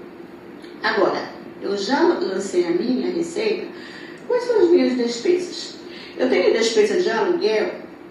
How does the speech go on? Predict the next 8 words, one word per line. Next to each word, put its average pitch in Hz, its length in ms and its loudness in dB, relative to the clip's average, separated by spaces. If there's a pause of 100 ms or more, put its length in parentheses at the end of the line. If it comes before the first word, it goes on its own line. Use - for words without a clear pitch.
(360)
eu 359 120 4
vou - 120 -4
lançar. - 520 -2 (1040)
Eu 269 220 4
tenho 330 260 6
res-, - 340 -2
receita - 720 2
médica, 208 720 0